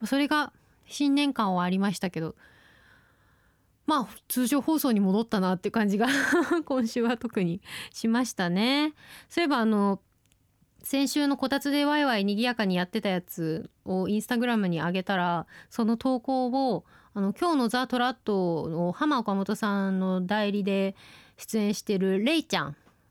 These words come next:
アーティストの、が見たらしくて、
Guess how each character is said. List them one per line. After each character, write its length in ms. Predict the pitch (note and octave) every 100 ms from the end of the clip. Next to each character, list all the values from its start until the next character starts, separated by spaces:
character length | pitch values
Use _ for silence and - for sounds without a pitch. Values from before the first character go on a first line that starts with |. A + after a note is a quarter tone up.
| _ _ -
ア 120 | C3+
ー 40 |
テ 100 | B2
ィ 40 | -
ス 20 |
ト 120 | D3
の、 120 | - - _ - _ - -
が 300 | C4 C#4 - _ _ _ _ _ _ _ _ _ -
見 120 | C#4+
た 120 | G#3+
ら 100 | F3
し 100 | D#3+
く 120 | - D#3+
て、 300 | F3+ D3+